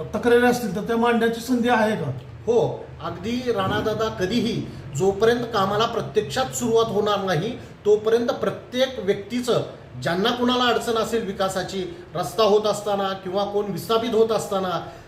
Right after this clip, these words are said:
Speaker 2: जर कुणाला काही अडचण असेल, तर काम सुरुवात व्हायच्या शेवटच्या दिवसापर्यंत माननीय आमदार साहेब आपल्या तक्रारी ऐकणार आहेत.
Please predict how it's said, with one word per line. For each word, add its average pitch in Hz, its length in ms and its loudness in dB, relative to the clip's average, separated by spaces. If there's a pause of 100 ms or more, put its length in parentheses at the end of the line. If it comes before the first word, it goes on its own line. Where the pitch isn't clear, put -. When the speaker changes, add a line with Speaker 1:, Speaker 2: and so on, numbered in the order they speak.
(160)
Speaker 2:
जर 240 160 6
कुणाला 233 340 0
काही 226 200 4
अडचण 208 300 0
असेल, 226 640 -4
तर 196 60 -4
काम 220 400 0
सुरुवात 214 340 0
व्हायच्या 202 360 0
शेवटच्या 220 420 2
दिवसापर्यंत 220 640 0 (260)
माननीय 202 320 4
आमदार 214 320 2
साहेब 214 200 0
आपल्या 202 300 -2
तक्रारी 208 440 0
ऐकणार 202 400 0
आहेत. 185 280 -2